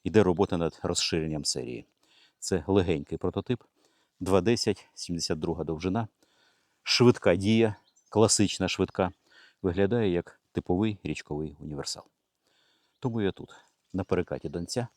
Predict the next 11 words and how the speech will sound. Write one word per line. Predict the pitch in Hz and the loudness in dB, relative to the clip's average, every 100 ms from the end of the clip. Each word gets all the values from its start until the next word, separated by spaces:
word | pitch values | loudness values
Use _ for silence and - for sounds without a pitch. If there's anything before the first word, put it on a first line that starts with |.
| _ _ _ _ | _ _ _ _
полюю | 107 87 82 | 4 6 4
кленів | - 120 120 110 - _ _ _ _ _ _ _ _ _ | 4 4 4 2 -4 _ _ _ _ _ _ _ _ _
на | 110 | 4
залізяки. | 110 101 92 85 - 82 _ _ _ _ _ _ _ _ _ _ _ | 6 6 6 2 0 -12 _ _ _ _ _ _ _ _ _ _ _
Аглія | - 85 87 90 | 2 2 2 2
нуль. | 123 143 - _ _ _ _ _ _ _ _ _ _ - _ _ _ _ _ _ - | 4 0 -2 _ _ _ _ _ _ _ _ _ _ -20 _ _ _ _ _ _ -12
Йде | 80 110 104 | -2 0 2
на | 92 | 0
швидку, | - 117 - 147 143 - _ _ _ _ _ _ - _ _ | 4 4 6 4 4 0 _ _ _ _ _ _ -20 _ _
мілку | 107 104 - 107 | 0 2 2 4
воду. | 95 90 | 4 4